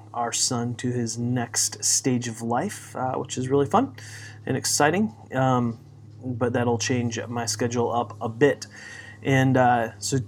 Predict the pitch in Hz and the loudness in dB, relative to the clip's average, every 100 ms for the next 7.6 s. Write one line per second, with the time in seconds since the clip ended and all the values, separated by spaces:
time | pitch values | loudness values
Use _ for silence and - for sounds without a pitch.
0 | - - 185 160 165 147 143 139 143 135 | -4 0 2 2 2 4 2 2 2 2
1 | 139 127 123 - - 135 123 123 120 127 | 6 8 6 2 -4 0 0 0 -2 0
2 | 120 113 - - - - - 127 123 120 | 0 0 -8 -20 -20 -10 -2 0 2 0
3 | 113 123 117 - 104 131 120 - 113 120 | -2 -4 -4 -4 -4 -2 -2 -2 -4 -6
4 | - 120 113 131 120 104 - - - 143 | -4 -4 -2 -2 -2 -4 -6 -2 2 6
5 | 139 - - - - 147 135 131 - 135 | 6 4 -2 -2 0 0 0 -2 2 2
6 | 120 143 160 143 156 151 - - - - | 6 6 6 6 2 2 -6 -16 -16 -18
7 | - 139 135 127 123 | 4 8 10 8 4